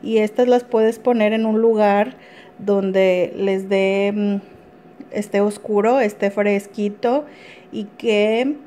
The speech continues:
em, pues que esté a-, a-, a-, que, que haya aire, ¿no?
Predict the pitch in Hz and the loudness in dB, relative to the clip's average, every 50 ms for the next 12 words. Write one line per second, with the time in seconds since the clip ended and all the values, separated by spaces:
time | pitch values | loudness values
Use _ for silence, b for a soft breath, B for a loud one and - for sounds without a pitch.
0 | - - - - 208 196 190 185 185 185 180 180 180 180 180 180 185 185 - - | -20 -14 -6 -2 0 2 2 2 2 2 0 -2 -6 -8 -10 -10 -12 -12 -14 -16
1 | - - - - - - - - - - - - - - - - - - - - | -20 -20 -20 -20 -20 -20 -20 -20 -20 -20 -20 -20 -20 -20 -20 -20 -20 -20 -20 -20
2 | - - - - 240 - - 196 196 - - 190 190 190 196 202 202 202 202 196 | -12 -6 -4 -4 -4 -4 -6 -10 -6 -2 0 2 2 2 4 4 4 4 4 4
3 | 196 190 - - - - 196 190 175 - - 196 196 196 190 190 190 190 - - | 2 2 0 -2 -4 -4 -4 -4 -4 -4 -2 -2 0 0 2 0 0 -2 -2 -4
4 | 196 196 190 190 190 190 185 185 - - - - - 190 185 185 - 185 - - | -4 -2 -2 0 0 -2 -4 -6 -10 -18 -10 -6 -4 -2 0 0 -2 -4 -4 -2
5 | 196 196 190 190 190 196 214 208 196 190 185 190 190 190 190 175 180 180 180 190 | 0 2 2 2 2 2 2 2 2 4 2 2 2 0 0 -2 -4 -4 -4 -4
6 | 233 277 - | -4 -4 -6